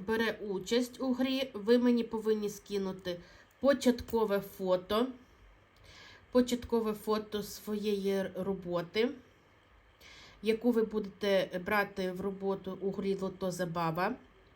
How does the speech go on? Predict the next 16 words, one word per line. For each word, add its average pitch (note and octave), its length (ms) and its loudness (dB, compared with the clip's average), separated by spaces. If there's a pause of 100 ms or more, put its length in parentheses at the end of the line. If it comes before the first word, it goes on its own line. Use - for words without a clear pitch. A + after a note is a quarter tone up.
(920)
е, F#3 340 -4 (280)
і, B3+ 340 4 (120)
е, G#3+ 440 4 (320)
сфотографувати. G#3+ 1400 0 (1500)
І A#3+ 60 -8
також C#4 520 4
буде A#3+ 340 4
кодове A#3 440 2
слово, F#3+ 360 -2
яке G3+ 280 0
я A#3+ 140 6
вам G#3+ 140 -2
скажу G3+ 320 -6
в G#3+ 80 -8
кінці. G3 520 -6 (2750)
Е, F#3 540 -4